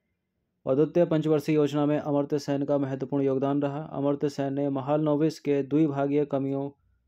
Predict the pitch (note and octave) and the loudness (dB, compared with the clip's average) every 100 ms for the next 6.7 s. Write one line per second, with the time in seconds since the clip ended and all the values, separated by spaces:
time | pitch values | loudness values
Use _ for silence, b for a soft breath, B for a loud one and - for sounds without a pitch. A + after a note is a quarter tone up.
0 | _ _ - C3 C3+ C#3 - C#3 C#3+ C#3 | _ _ -6 -2 2 2 2 2 2 0
1 | C#3 C#3 C#3+ D#3+ - _ _ _ _ _ | 0 0 -2 -4 -12 _ _ _ _ _
2 | _ _ _ _ _ - C#3+ D#3+ D#3+ B2+ | _ _ _ _ _ -2 2 4 2 2
3 | C3+ C#3+ C#3+ C#3+ C#3+ D3 D3 C#3 - D3 | 0 2 2 2 0 -2 -6 -6 -6 -6
4 | C3 C3 C3+ C#3+ D#3 D#3+ D#3 D3 D3+ D3+ | -2 0 2 0 0 0 0 0 0 -2
5 | D3 D#3 D3 D#3+ E3+ D3+ C#3 D3+ C3+ C#3 | -4 -6 -4 -2 -2 -4 -4 -2 2 2
6 | C3+ - D3+ C#3+ C#3 C#3+ D3 | 2 -2 0 2 2 2 0